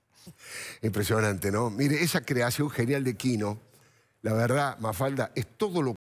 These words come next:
contrario de un servicio de inteligencia, como algunos acusaron por tuit. ¿Eh? Algunos que de inteligencia tienen poco. Ahora Sandra ridiculizó esa acusación. "¿Qué pasa que no me depositaron el sueldo los de la afi?", se preguntaba por tuit.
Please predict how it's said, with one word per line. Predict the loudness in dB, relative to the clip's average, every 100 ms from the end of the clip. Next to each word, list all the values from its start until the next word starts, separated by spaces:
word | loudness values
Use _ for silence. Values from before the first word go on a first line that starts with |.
| -4
contrario | -2 -2 0 0 0
de | 0
un | 0
servicio | 0 0 0 0
de | -2
inteligencia, | -2 -4 -2 0 0 -2 -4 -8 -12
como | -2 0 2
algunos | 0 -2 0
acusaron | -2 -2 -2 0 0
por | 0 -4
tuit. | 0 -2 -2 -6 _ _ _ _ -20 -20 _ _ _
¿Eh? | -4 -2
Algunos | -2 0 2 0
que | 0
de | -2
inteligencia | -2 -2 0 2 2 0
tienen | 2 0
poco. | 0 -2 -2 -2
Ahora | 0
Sandra | 0 0 0 0
ridiculizó | 0 -4 -6 -6 -4 -2 0 0 -2 -8 _ -20 -20 -18 -6
esa | -2 2 2 2 0 -2 -12 -6
acusación. | -6 -4 -4 -2 0 -2 -4 -8 _ _ _
"¿Qué | -2
pasa | 0 0 2 0
que | 2
no | 2
me | 2
depositaron | 0 -2 -2 -2 0 0 0
el | 0
sueldo | 0 0 0
los | 0 0
de | 0
la | 2 0
afi?", | -2 -10
se | -8 -8
preguntaba | -4 -4 -4 0 0 0
por | -2 -4
tuit. | 0 0 -2